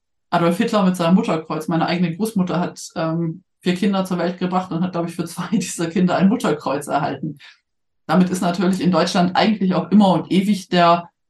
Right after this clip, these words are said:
die Mutter, die sich nur um ihre Kinder kümmert, ist, äh, im Grunde immer so eine Mutterkreuzmutter. Und, ähm, äh, Frauen haben alle Fähigkeiten, können alles machen, aber sind eben gleichzeitig oder bleiben gleichzeitig immer diejenigen, die die Kinder kriegen. Und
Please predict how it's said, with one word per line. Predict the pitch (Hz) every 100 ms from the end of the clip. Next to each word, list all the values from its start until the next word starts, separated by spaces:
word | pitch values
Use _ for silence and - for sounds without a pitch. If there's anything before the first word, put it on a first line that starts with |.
| _ 202
die | 208
Mutter, | 208 269 269 240 233 226
die | 196 185
sich | 180 -
nur | 185 190 208 285 269 196
um | 208
ihre | 214 185
Kinder | - 254 254 233
kümmert, | - 240 240 233 -
ist, | 185 - -
äh, | 180 180 190 - _ _ _
im | 185
Grunde | 190 208 -
immer | 208 190
so | 190
eine | 190
Mutterkreuzmutter. | 208 269 180 180 147 151 170 160 147 143
Und, | 156 160 156 -
ähm, | 165 165 175 180 - - _ _ _ _ _ _ _ _ _ _ _
äh, | - - - 170
Frauen | 180 190 190 196 185 - _ _ _ - -
haben | 156 - 226 220
alle | - 220 226
Fähigkeiten, | - 214 220 226 - 214 226 190
können | - 220
alles | 214 214 -
machen, | 240 -
aber | 190 190
sind | 185 277
eben | 220 208 185
gleichzeitig | 254 - - 214 190 160
oder | 180
bleiben | 160 151 190 226
gleichzeitig | - - - 196 190
immer | 196 196
diejenigen, | 190 196 190 190 190
die | 190 185
die | 180
Kinder | 208 190 180
kriegen. | 233 214 156
Und | 143 143